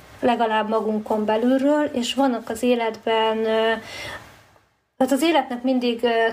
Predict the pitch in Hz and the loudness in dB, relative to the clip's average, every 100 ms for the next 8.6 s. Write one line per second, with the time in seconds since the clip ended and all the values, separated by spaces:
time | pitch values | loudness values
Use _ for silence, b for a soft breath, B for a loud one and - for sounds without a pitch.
0 | - 262 240 226 214 208 214 208 202 214 | 0 0 0 0 -2 -4 -4 -2 -2 -2
1 | 240 262 262 254 247 233 233 220 220 226 | 0 0 2 -2 -2 0 0 0 -2 0
2 | 214 208 208 208 214 214 214 202 - 220 | 0 0 0 0 -2 -2 -4 -2 -2 0
3 | 226 233 220 277 285 262 262 262 277 233 | 2 0 0 2 2 0 -4 0 0 0
4 | 220 - 220 - 214 247 226 208 208 214 | -4 -6 -4 -2 2 2 2 0 -2 -8
5 | - 220 226 220 220 220 - 240 226 220 | -4 2 2 2 0 -2 0 0 -2 -4
6 | 220 220 220 214 220 - - 226 220 214 | 0 0 0 0 -4 -6 -2 0 0 2
7 | 220 214 220 220 208 214 226 208 - 208 | 0 0 -2 -2 -2 -2 -4 -4 -2 0
8 | 202 208 202 - - - | 2 2 0 -2 -4 -6